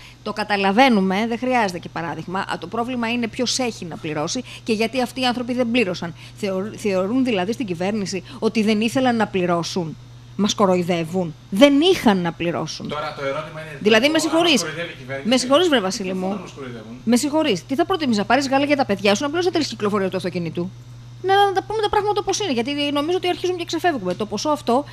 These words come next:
Speaker 1: θα είναι πλέον ένα χρέος προς την εφορία κατευθείαν.
Speaker 2: Μόνιμο.
Speaker 1: Έτσι.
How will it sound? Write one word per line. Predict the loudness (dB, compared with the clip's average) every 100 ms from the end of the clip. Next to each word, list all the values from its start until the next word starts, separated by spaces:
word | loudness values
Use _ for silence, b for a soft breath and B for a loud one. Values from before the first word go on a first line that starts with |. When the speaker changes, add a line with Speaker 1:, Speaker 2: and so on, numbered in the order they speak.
| B B
Speaker 1:
θα | 0
είναι | 2
πλέον | 2 0 0
ένα | -2
χρέος | 0 -2 -2
προς | -4
την | 0 0
εφορία | 0 0 2 2
κατευθείαν. | 0 -4 0 2 2 -2 -10 -12
Speaker 2:
Μόνιμο. | -12 -12 -12 0
Speaker 1:
Έτσι. | 0 0 -8